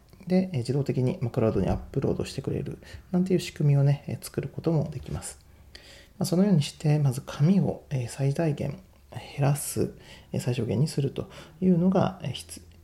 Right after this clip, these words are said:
要かなというふうに思っています。まあ、他の先生の事務所とかに、えー、行くと、あの、遊びにというかですね、あの、情報交換しに行くこともありますけれども、やはり、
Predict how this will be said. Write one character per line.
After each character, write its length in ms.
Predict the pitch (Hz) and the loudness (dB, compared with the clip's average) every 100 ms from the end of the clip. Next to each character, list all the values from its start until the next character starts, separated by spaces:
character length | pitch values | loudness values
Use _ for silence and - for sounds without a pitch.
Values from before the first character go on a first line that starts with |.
| - | -8
要 320 | - 107 - - - | -4 -2 -4 -8 -18
か 120 | - 123 | -8 -2
な 120 | 135 | -2
と 280 | - 101 - | -2 -4 -8
い 300 | - 101 92 | -6 -4 -4
う 40 | |
ふ 100 | - | -2
う 40 | 165 | -2
に 200 | - - | -2 -2
思 160 | 95 95 | -6 -6
っ 20 | |
て 240 | - - | -8 -8
い 100 | 98 | -6
ま 120 | - | -6
す。 160 | - - - - _ _ _ _ _ _ _ _ - | -8 -12 -16 -20 _ _ _ _ _ _ _ _ -2
ま 100 | 147 | -2
あ、 20 | |
他 220 | 143 - | 0 0
の 80 | 151 | 2
先 140 | 165 | 0
生 120 | 165 185 | 0 0
の 60 | |
事 40 | 139 | 2
務 140 | 113 | 0
所 120 | - | 0
と 100 | - | -4
か 120 | - 92 | -4 -4
に、 120 | - - - - - _ | -4 -10 -20 -20 -20 _
え 60 | - | -2
ー、 220 | 101 - | 0 0
行 100 | 104 | -4
く 100 | - | -8
と、 220 | - - - _ - - - - - - | -4 -4 -6 _ -20 -20 -20 -20 -20 -8
あ 60 | |
の、 280 | 131 190 185 - | -4 -4 -4 -6
遊 60 | |
び 100 | - | -2
に 140 | 98 - | -2 -2
と 80 | - | -4
い 40 | |
う 40 | - | -4
か 100 | - | -6
で 60 | |
す 100 | - | -2
ね、 220 | 156 165 147 | 2 2 2
あ 40 | |
の、 140 | 104 | 0
情 180 | 107 110 | 0 0
報 140 | 104 101 | 0 -2
交 0 | |
換 100 | 85 | -4
し 140 | - | -4
に 180 | - - - - 139 | -4 -6 -10 -16 -10
行 140 | 151 | -10
く 40 | - | -10
こ 120 | - | -10
と 120 | - | -8
も 120 | - 82 | -4 -2
あ 40 | |
り 100 | 131 | 0
ま 120 | 147 | 0
す 120 | 143 | -2
け 100 | - | -4
れ 40 | 107 | -4
ど 80 | 107 | -2
も、 80 | |
や 60 | 113 | -2
は 100 | 175 | 0
り、 140 | 165 | -2